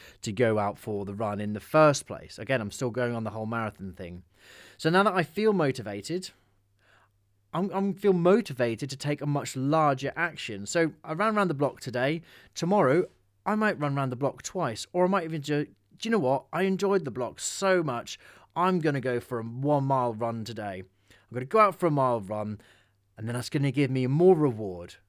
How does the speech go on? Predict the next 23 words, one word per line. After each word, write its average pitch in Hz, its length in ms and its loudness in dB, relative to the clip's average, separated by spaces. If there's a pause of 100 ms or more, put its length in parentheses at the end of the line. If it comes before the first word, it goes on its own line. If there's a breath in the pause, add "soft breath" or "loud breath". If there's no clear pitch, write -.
and 120 100 -10
it's 120 120 -10
gonna 139 160 -4
motivate 127 720 -6 (160)
me 123 380 -4
more 131 360 2
and 120 120 -4
more 117 260 -4
and 120 80 -6
more 175 320 4
to 139 140 -12
take 135 260 -2
larger 120 640 -2
action." 98 500 -8 (800 loud breath)
So 135 140 -4
don't 196 400 2
fall 151 560 4
into 147 520 0
that 139 200 0
loop 139 460 0
of, 131 340 -2 (800)
Well, 220 720 2 (420 loud breath)
I, 214 60 -8